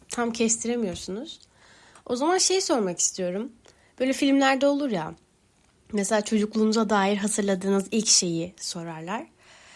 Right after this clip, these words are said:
O tarz sahneler gördüğümde hep kendi, e, hafızamı yoklarım ve genelde bulamam o ilk anıyı. Yani,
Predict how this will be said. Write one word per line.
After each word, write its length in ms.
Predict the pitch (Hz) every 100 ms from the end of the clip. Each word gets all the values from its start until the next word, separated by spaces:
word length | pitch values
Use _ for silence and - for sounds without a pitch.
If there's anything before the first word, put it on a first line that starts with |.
| - - _ _ -
O 100 | -
tarz 220 | 349 339
sahneler 440 | 330 302 320 311
gördüğümde 500 | 285 294 262 294 302
hep 180 | 330 339
kendi, 540 | 294 269 262 285 277 -
e, 420 | 214 196 190 190 - -
hafızamı 540 | 208 233 226 233 254
yoklarım 460 | 247 208 180 190 262
ve 100 | 285
genelde 520 | 247 262 277 285 269
bulamam 440 | 220 262 247 185
o 140 | 165 -
ilk 280 | 175 - 170
anıyı. 340 | 165 160 160
Yani, 480 | 165 170 170 170